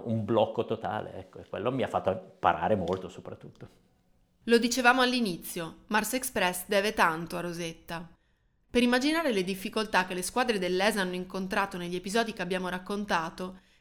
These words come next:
Speaker 2: bisogna pensare che ognuno di questi problemi si presentava sul banco del team delle operazioni sotto forma di safe mode e andava quindi prima di tutto scoperto,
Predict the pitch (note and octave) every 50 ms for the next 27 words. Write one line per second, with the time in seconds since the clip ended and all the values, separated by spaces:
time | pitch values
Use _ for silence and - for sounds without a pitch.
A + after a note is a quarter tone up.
0 | _ - C4 B3+ D#4 E4 D#4 B3 A#3 A3 G#3+ G#3+ G3+ A3 F3 E3 F3+ F3+ - G#3
1 | G#3+ A3+ C4 D4 D4 B3+ A3+ A#3 G#3 A#3 A#3 A3+ A3 - G#3 G3+ F#3+ G#3 G3 F3
2 | E3+ F3 E3+ - F#3 - G3 G#3 G3 A3+ A3+ A#3 B3+ C4 A#3 G3+ F3+ F3 - -
3 | - F#3+ F#3+ F#3 A3 A3+ A#3 A3 - - F#3+ F#3 G#3 G#3 G3 - - A#3+ A#3 G#3
4 | F#3 E3+ F3 E3+ F3 E3+ G3 F#3 G3 A3 - - - - G#3+ F#3+ F3+ F3 F3 G3
5 | G#3+ - - _ _ _ _ _ _ - - B3 B3 - D#4+ - - A#3+ G3 F#3+
6 | F#3 G3 G#3 A3+ A3 - - A3 A3 B3 A#3 - A#3 G#3 F3 D#3+ D#3+ E3 E3+ E3
7 | E3 E3+ - - _ _ - - G#3+ A3+ A#3 B3 B3 B3 B3 - C#4 B3 G#3+ G#3
8 | - - B3 A3+ A#3+ G#3+ G3+ F#3+ G#3 F#3+ G3+ F#3 - F3+ F3+ - - F3+ F3+ F#3
9 | F3 D#3+ D#3+ E3 E3 - - A#3+ B3+ B3 -